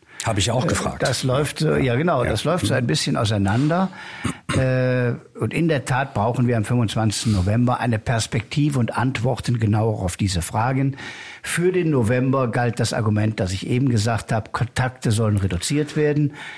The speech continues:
Speaker 2: Mannschaftssport ist Kontakt und der sollte jetzt einfach nicht stattfinden, weil das Ziel ist, dass man eigentlich zu Hause bleiben soll.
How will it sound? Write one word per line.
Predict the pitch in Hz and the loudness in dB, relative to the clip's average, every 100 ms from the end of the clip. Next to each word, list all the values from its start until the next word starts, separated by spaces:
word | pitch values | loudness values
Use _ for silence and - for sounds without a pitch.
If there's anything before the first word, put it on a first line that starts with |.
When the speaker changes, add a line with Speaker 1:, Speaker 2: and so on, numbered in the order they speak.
| - | -6
Speaker 2:
Mannschaftssport | - 135 151 - 123 - - - 110 - - | 0 2 2 0 -2 -4 -4 -2 -2 -4 -4
ist | 208 180 - | -2 -2 -2
Kontakt | 156 156 156 143 143 - - - - - | -2 -2 -2 -2 -4 -10 -16 -20 -20 -4
und | 135 110 | -2 0
der | 120 117 | 2 2
sollte | 110 110 101 110 98 - - - | 2 2 2 0 0 -4 -18 -10
jetzt | - 104 92 92 | -2 -2 0 -2
einfach | 110 113 117 - | -2 -2 -2 -2
nicht | 85 | -2
stattfinden, | - 127 123 - 120 117 | -2 -2 -4 -2 2 2
weil | 104 | 2
das | 101 - - | 0 -2 -2
Ziel | - 117 117 | -2 0 0
ist, | 120 110 - - - - | 2 0 -2 -12 -20 -4
dass | 110 | -2
man | 123 - | 0 0
eigentlich | 90 95 - | 0 0 0
zu | 113 - | -2 0
Hause | 104 98 | 0 0
bleiben | - - - | -4 -6 -8
soll. | - - | -10 -8